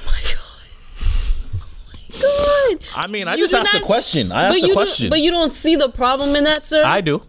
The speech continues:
Speaker 1: Okay.
Speaker 2: Men are one hundred percent assholes.
Speaker 1: Selfish.
Speaker 2: Yes. Selfish? Yes.
Speaker 1: Wow.
Speaker 2: Yes. You are the more loving gender. That is one hundred percent. You are the more understanding gender. One hundred percent.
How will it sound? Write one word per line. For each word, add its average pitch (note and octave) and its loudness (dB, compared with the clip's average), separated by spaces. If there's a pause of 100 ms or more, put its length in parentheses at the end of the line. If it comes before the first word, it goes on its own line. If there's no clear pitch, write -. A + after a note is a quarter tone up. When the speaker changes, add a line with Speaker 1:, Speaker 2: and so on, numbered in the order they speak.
(560)
Speaker 1:
Okay. F3 -8 (100)
Speaker 2:
Men F3 2 (240)
are D3 2
one C#3 2
hundred F3 0
percent C#3+ 0
assholes. A3 0
Speaker 1:
Selfish. E3+ -2 (400)
Speaker 2:
Yes. C3 -4
Selfish? A3+ 2
Yes. A2+ 0 (580)
Speaker 1:
Wow. G3 0 (260)
Speaker 2:
Yes. - 2
You D#3 4
are A#3+ 6
the G#3+ 4
more F#3+ 4
loving D3+ 2
gender. D3 0
That C3 2
is C#3 2
one D3 4
hundred D3+ 0
percent. C3 0
You B2 4
are D#3 2
the D3+ 2
more D#3 2
understanding D#3 2
gender. G#2 0
One C#3 2
hundred D3 0
percent. C#3 0